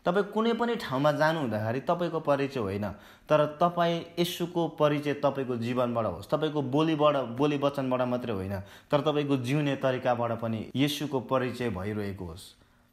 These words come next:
यहाँ जवान, अ, केटाबाट विशेष सिक्नुपर्ने, जवानले जस्तै परमेश्वरबाट आशिष, परमेश्वरबाट चङ्गाई, परमेश्वरबाट धार्मिकता, प्रेम, कहिले पनि हामी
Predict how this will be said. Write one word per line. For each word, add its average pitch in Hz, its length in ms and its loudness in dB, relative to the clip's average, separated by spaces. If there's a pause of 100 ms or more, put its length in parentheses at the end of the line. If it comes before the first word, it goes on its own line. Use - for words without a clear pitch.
(220)
यहाँ 156 140 4
जवान, 190 480 6
अ, - 60 -8 (220)
केटाबाट 170 720 2
विशेष 170 520 -2
सिक्नुपर्ने, 165 680 -2 (340)
जवानले 165 500 4
जस्तै 165 300 -4
परमेश्वरबाट 160 640 0
आशिष, 147 580 0 (520)
परमेश्वरबाट 151 880 2
चङ्गाई, 151 600 0
परमेश्वरबाट 151 680 -2
धार्मिकता, 127 720 -2 (480)
प्रेम, 160 300 4
कहिले 208 360 2
पनि 220 200 -2
हामी 139 600 0